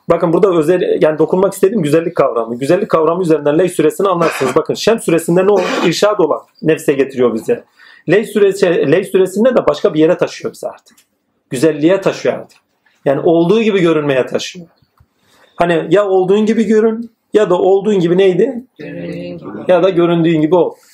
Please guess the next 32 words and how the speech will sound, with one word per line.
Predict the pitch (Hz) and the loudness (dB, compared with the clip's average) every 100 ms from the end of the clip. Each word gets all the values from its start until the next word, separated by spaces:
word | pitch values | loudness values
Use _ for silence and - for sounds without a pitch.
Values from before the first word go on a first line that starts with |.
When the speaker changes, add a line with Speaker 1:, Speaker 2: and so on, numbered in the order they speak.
| - | -6
Speaker 1:
Olabiliyorsa | 165 170 139 131 127 180 | 0 0 2 0 0 0
aşk | 160 - | -2 -4
olsun. | 110 - _ - | -8 -10 _ -2
Yapabilene | 156 156 143 147 151 | 0 0 0 0 0
aşk | - 117 | -2 -6
olsun. | - | -10
Kaç | - 180 - | -2 -2 -2
kişi | - | -2
yapar? | 143 139 170 - _ _ _ _ _ _ _ _ - _ - - _ _ - | -2 0 -4 -6 _ _ _ _ _ _ _ _ -20 _ -20 -20 _ _ 0
Daha | 220 302 | 0 0
önceki | 277 202 | -2 -4
surelerde | 175 262 214 170 | 0 2 2 0
adatetin | 185 185 214 220 233 | 0 0 0 0 0
gerçekleşmesi, | 226 196 165 175 156 165 156 196 | 0 -2 -2 -2 0 -2 -2 0
burayı | 190 190 | 2 2
okuduk | 185 302 - | 0 -4 -4
mu? | 151 | 0
Ha, | 190 147 - | 0 -2 -4
okuduk. | - 156 139 120 139 | -4 -2 -2 -4 -4
Güzellik | 170 240 285 - | 0 0 -2 -2
iyi | 202 285 | 0 2
olanın, | 285 175 - - - - | 2 0 -2 -8 -10 -10
bakın | 190 196 185 | -6 -4 -2
burası | 202 - | -2 -2
çok | 180 | -2
önemli. | 160 151 185 | -2 -4 -2
Güzellik, | 160 - 214 165 - _ - | -4 0 -2 -2 -10 _ -6
güzellik | 196 208 156 160 | -4 -2 -4 -6
iyi | 196 214 | -2 0
olanın | 277 240 156 151 208 - - - | 2 0 0 -2 -4 -10 -20 -10
tinde, | - 220 233 | -2 0 2
yalınlıkta | 208 120 175 214 214 214 - 190 - | 0 0 0 0 0 0 0 -2 -2